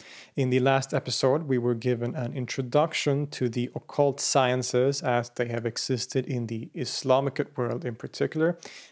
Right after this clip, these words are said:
a topic that is very broad and which, of course, deserves a couple of dedicated episodes to cover properly.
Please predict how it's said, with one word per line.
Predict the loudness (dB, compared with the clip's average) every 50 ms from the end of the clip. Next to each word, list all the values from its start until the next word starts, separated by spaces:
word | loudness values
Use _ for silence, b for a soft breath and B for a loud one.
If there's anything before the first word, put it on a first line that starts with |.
| B B
a | 2 2 2
topic | 2 2 2 2 2 2 -2 -4 -4 -2
that | -2 -2 -2
is | -2 -6 -8 -10
very | -8 -4 -2 0 0
broad | 0 2 2 4 6 6 4 4 2
and | 0 0
which, | -2 -4 -4
of | -8 -12
course, | -12 -12 -12 -12 -12 -14 _ _ _ _
deserves | -4 -2 0 2 4 6 6 6 4 4 0 -2 -6
a | -6 -6
couple | -4 0 0 0 2 2 0
of | 0 0 0 -2 -10 -10 -10 -4
dedicated | 2 2 4 4 4 2 0 0 0 2 2 2 0 0
episodes | -2 -2 -2 -6 -4 -2 0 0 0 -2 -4 B B B B B B B
to | -6 -6
cover | -6 -6 -4 -4 -4 -4 -6 -10 -12 -12 -14 _
properly. | -10 -2 2 2 2 2 2 -2 -6 -6 -6 -8 -10